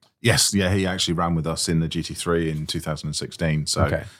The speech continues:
Speaker 1: it, you know, he was a,
Speaker 2: He was like, "I
Speaker 1: a
Speaker 2: like
Speaker 1: known,
Speaker 2: you guys."
Speaker 1: a known client. He knew us. He knew we'd do a really good job. Um, so yeah, it was great.
Speaker 2: And when you get a new car in that you've not run before,
Speaker 1: Mm-hmm.
Speaker 2: is there a huge learning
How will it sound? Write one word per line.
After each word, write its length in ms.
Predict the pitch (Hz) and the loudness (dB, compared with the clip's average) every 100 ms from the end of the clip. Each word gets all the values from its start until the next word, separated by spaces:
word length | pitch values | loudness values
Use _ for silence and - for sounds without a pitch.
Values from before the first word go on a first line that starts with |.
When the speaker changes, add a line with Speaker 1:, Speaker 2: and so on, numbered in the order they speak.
| _ _ | _ _
Speaker 1:
it, 240 | 76 - | -6 -6
you 160 | - 76 | -4 -2
know, 140 | 69 | -2
he 120 | 71 73 | -2 -4
was 160 | 71 | -6
a, 140 | 73 71 | -6 0
Speaker 2:
He 60 | |
was 120 | 85 | 2
like, 120 | 80 - | 2 2
"I 20 | |
Speaker 1:
a 40 | |
Speaker 2:
like 100 | 85 | 2
Speaker 1:
known, 160 | 80 78 | 2 0
Speaker 2:
you 60 | |
guys." 340 | 78 67 76 90 | -2 -2 -4 -2
Speaker 1:
a 60 | |
known 200 | 80 78 | -2 -2
client. 400 | 76 78 73 71 | -2 0 0 -2
He 80 | 80 | -2
knew 220 | 78 76 76 | 0 0 -2
us. 160 | 76 | -2
He 80 | 80 | -2
knew 140 | 80 | 0
we'd 120 | 76 73 | 0 -2
do 120 | 73 | -2
a 40 | 76 | -2
really 160 | 73 | -2
good 180 | 71 71 | -4 -4
job. 300 | 76 76 69 - _ _ _ _ - | 0 0 -2 -10 _ _ _ _ -6
Um, 800 | 73 71 73 71 71 71 71 78 - _ | -2 -2 -2 -4 -2 -4 -6 -12 -20 _
so 360 | - 131 131 156 | -8 -6 -6 -8
yeah, 180 | 165 92 | -6 -6
it 100 | 92 | -6
was 120 | - - | -10 -10
great. 280 | 95 101 - _ | -6 -6 -8 _
Speaker 2:
And 80 | 113 | 4
when 120 | 135 | 6
you 60 | 131 | 4
get 140 | - | 2
a 40 | |
new 300 | 110 113 117 | 2 4 2
car 340 | 101 - 92 98 | 0 2 2 4
in 260 | 82 - - - | 0 -4 -10 -8
that 100 | - | -4
you've 140 | 82 | 2
not 240 | 87 - - _ - | 2 0 -10 _ 0
run 260 | 98 92 | 2 4
before, 380 | 85 - - - - | 0 -4 -6 -6 -6
Speaker 1:
Mm-hmm. 200 | 82 90 120 _ _ _ | -2 0 -2 _ _ _
Speaker 2:
is 100 | 98 | 2
there 260 | 110 101 - - | 4 4 0 -8
a 40 | |
huge 380 | 104 - 92 82 | -2 2 2 4
learning 380 | 101 90 85 - | 2 2 0 -6